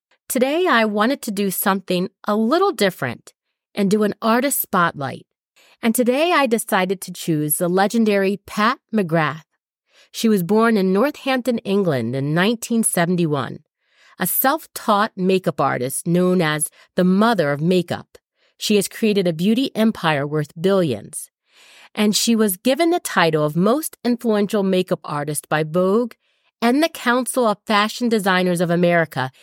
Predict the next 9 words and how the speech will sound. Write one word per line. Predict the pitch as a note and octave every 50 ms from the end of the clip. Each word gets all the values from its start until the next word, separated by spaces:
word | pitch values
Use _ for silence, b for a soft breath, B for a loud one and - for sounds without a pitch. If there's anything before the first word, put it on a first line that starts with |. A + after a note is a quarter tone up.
| b b
in | F#3+ F3+
twenty | - - - F#3 G3 G#3 F#3+
seventeen | - - F3+ E3 E3+ D#3+ - - - E3+ D3+ C#3 B2+ C3 B B B B B B B B B -
for | - A3
creating | G3+ - - - A#3 A3 G#3 G#3+ G3+ F#3 F3 F3+ F3 _ _
so | - - - - - - C4+ C4+ D4
many | D#4 C#4+ C4 B3 A#3+ A#3
unique | F3+ F#3 F3+ F3 F#3 G3 G#3 A3 B3+ - _ - _ _
looks | F#3+ F3 F3+ F3 C#3+ D#3+ _ - - - -